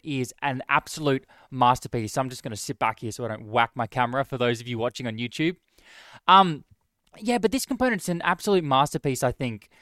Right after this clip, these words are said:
It's so easy to get started. You can say V model and then put in, um, it could be, for example, uh, a crop I D. So where I work, we have, um,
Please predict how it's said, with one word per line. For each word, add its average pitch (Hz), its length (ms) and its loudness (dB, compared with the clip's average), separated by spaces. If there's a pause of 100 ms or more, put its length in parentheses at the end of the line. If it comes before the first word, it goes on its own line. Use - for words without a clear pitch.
(220)
It's 196 180 0
so 247 320 4
easy 254 200 -2
to 214 60 -2
get 185 160 0
started. 117 480 2
You 135 80 -4
can 143 140 -6
say 131 220 2
V 196 260 0
model 156 500 2
and 131 160 0
then 127 180 2
put 151 220 -6
in, 120 380 -4 (380)
um, 110 440 -2 (340)
it - 160 -6
could 151 160 -4
be, 147 100 0
for 135 120 -10
example, 117 480 -2
uh, 107 260 6
a 131 60 -2
crop - 500 2
I 113 160 4
D. 101 460 -6 (260)
So 139 320 6
where 160 160 6
I 147 140 12
work, 131 320 4
we 131 140 -2
have, 117 260 4
um, 104 400 2